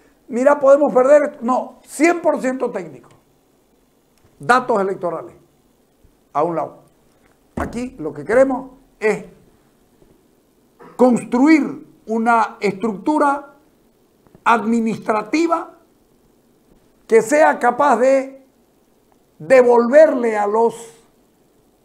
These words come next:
departamentos, a las municipalidades, a los pueblos, la plata que ellos pagaron en, yo digo, cincuenta por ciento, y ahorita vamos a hablar con, con Vladimir Peña. <coughs>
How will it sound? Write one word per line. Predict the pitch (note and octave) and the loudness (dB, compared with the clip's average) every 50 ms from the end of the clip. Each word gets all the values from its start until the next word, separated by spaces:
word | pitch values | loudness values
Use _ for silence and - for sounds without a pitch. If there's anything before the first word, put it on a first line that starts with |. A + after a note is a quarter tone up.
| _ _ _ _ _ _ - | _ _ _ _ _ _ -12
departamentos, | C#3+ E3 F#3 F#3 F#3+ F#3 F#3 G3 G3 A3+ A#3+ A#3+ A#3 C#4 B3+ - - _ _ _ _ _ _ _ _ _ _ _ _ _ _ - | -8 -8 -6 -6 -6 -6 -6 -8 -6 -6 -6 -8 -8 -10 -12 -14 -16 _ _ _ _ _ _ _ _ _ _ _ _ _ _ -10
a | - F#3 G3 | -6 -4 -4
las | G3 F3+ E3+ | -4 -4 -4
municipalidades, | E3+ F3+ F3+ F3 D3+ - - F#3+ F3+ F3 F#3 G3+ G#3+ A3 A3 G#3 F#3 D3 - - _ _ - | -6 -8 -8 -8 -8 -10 -8 -8 -6 -6 -4 -4 -4 -4 -4 -6 -8 -12 -16 -20 _ _ -8
a | - D#3+ | -6 -4
los | E3+ D#3+ E3 | -4 -4 -4
pueblos, | E3+ A#3 A#3+ A#3+ B3+ B3+ C4+ C4 - - _ _ _ _ _ _ - | -4 -2 -2 -2 -4 -6 -10 -12 -16 -20 _ _ _ _ _ _ -10
la | - E3+ F#3 F#3+ F#3+ | -4 -2 -2 -2 -2
plata | G3+ A3 A#3 A#3 - A3 G#3 G#3+ | -2 -2 -2 -2 -4 -8 -10 -8
que | - G3 G3+ | -8 -8 -6
ellos | G3+ G3+ G#3 - | -6 -6 -6 -6
pagaron | - A3+ G3 A3 A#3 A#3+ A3+ A#3 - - - - - | -6 -6 -2 -2 -2 -2 -2 -6 -10 -20 -20 -16 -10
en, | - C4 B3+ C4 - - _ _ _ - - E3 | -8 -8 -8 -8 -12 -20 _ _ _ -20 -10 -4
yo | F3+ G#3+ A3 | 0 0 0
digo, | A#3 A#3 A3+ B3 A#3+ A#3+ - | 0 0 -4 -4 -6 -8 -14
cincuenta | - - F3 E3 F3 G3+ F#3 G3+ F#3+ | -10 -10 -8 -6 -6 -6 -4 -4 -4
por | F#3 F#3 E3+ | -4 -6 -6
ciento, | D#3+ G#3+ A3 G#3+ A3 | -6 -6 -6 -6 -10
y | F#3+ D#3+ - | -12 -10 -4
ahorita | - E3+ E3 F#3 F#3 F#3 | -4 -4 -4 -2 -2 -2
vamos | F#3 F#3 F3+ F3+ D#3+ | -2 -2 -4 -4 -6
a | D3+ | -6
hablar | E3 E3+ E3 E3 D3 - | -6 -6 -6 -8 -8 -8
con, | D#3 D3+ C#3+ C#3+ | -10 -10 -10 -12
con | C#3 C#3 C#3 C3+ | -14 -14 -14 -12
Vladimir | C#3+ D3 C#3+ C#3+ C#3+ C#3+ D3 C#3+ C#3 C#3+ - - - _ _ _ _ | -12 -12 -12 -12 -12 -12 -14 -14 -14 -18 -20 -20 -20 _ _ _ _
Peña. | - C#3 C#3+ C3+ C3+ - - - _ _ _ _ _ _ _ _ _ - | -8 -8 -8 -8 -10 -18 -20 -20 _ _ _ _ _ _ _ _ _ -2
<coughs> | - - - - - - | -2 -2 -2 -2 -8 -12